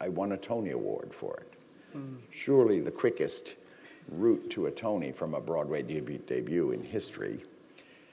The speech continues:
Speaker 1: And after that, sh-, that was literally the last time I struggled to get acting work, and that was nineteen seventy-three. The next six things I did in New York were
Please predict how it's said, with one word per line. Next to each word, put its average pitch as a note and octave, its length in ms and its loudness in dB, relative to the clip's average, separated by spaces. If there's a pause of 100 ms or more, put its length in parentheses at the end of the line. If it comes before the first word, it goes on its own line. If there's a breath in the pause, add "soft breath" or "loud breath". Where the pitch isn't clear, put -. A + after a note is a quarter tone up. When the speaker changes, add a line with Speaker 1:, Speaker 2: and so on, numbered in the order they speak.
(420 loud breath)
Speaker 1:
And B2 400 10
after A#2+ 360 6
that, C#3+ 520 6
sh-, - 200 -8 (220)
that F#3+ 240 8
was - 240 4 (380)
literally A#2 480 6
the E2 100 2
last F#2+ 380 6
time D#2+ 260 0
I C#2 180 -2
struggled E2+ 640 2
to F2 80 -6
get D2 200 2
acting A1 420 -4
work, - 300 -12 (260)
and C2+ 160 -12
that - 200 -8
was - 400 -10
nineteen - 420 -10
seventy-three. - 880 -10 (1000 loud breath)
The F#2 120 0
next A#2+ 440 2
six - 680 0 (100)
things D3+ 360 6
I C3 100 6
did C3+ 240 6
in B2+ 140 2
New B2 80 4
York B2+ 360 6 (220)
were F2+ 380 4